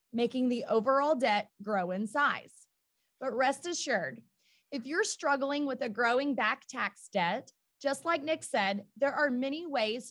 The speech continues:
to regain control over the situation. We'll go over some of those today,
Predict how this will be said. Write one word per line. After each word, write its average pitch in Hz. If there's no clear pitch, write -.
to 311
regain 262
control 208
over 202
the 196
situation. 175
We'll 359
go 370
over 320
some 269
of 240
those 220
today, 214